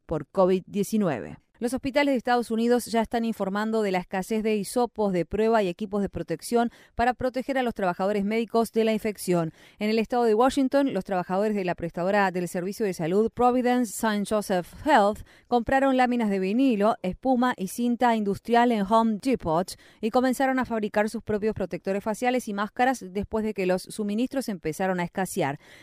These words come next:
El presidente Donald Trump dijo que iba a desplegar inmediatamente dos barcos hospitales de la Armada para liberar capacidad en los hospitales civiles, pero el Pentágono dio a conocer el miércoles que los buques Comfort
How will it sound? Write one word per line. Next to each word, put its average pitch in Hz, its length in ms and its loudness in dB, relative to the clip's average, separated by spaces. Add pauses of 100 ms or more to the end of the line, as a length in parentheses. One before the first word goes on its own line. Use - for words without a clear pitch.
El 220 80 -4
presidente 240 400 -4
Donald 240 260 0
Trump 262 300 2
dijo 220 300 -2
que 202 120 -2
iba 208 160 2
a 202 40 4
desplegar 190 440 -2
inmediatamente 196 600 -2
dos 190 120 -2
barcos 202 440 -2
hospitales 220 680 0
de 180 120 -2
la 175 100 0
Armada 214 460 2
para 175 240 0
liberar 180 420 0
capacidad 175 320 -4
en 180 460 0
los 170 160 -6
hospitales 180 400 -4
civiles, 202 440 -2 (300)
pero 233 160 0
el 277 60 -2
Pentágono 254 560 -2
dio 214 180 2
a - 40 4
conocer 220 400 -2
el 196 100 -2
miércoles 208 400 -2
que 175 100 -4
los 165 140 -2
buques 160 400 0
Comfort 185 560 -2